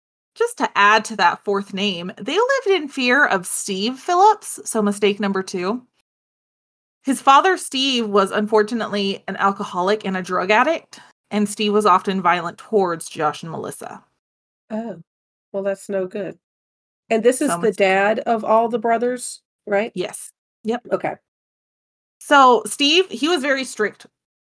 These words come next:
Speaker 1: with rules on his son. Like, he was very, like, "You do your shit.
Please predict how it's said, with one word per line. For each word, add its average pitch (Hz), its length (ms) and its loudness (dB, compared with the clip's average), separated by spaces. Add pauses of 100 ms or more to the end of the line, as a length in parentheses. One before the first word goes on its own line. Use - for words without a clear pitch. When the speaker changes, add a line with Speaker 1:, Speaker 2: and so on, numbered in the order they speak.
Speaker 1:
with 220 180 6
rules 214 360 6
on 180 100 0
his 180 160 -6
son. 165 260 -6
Like, 165 140 -6
he 214 140 -8
was 208 140 -2
very, 185 260 -4
like, 165 260 -6
"You 196 180 -6
do 240 140 -2
your 226 180 2
shit. 196 480 0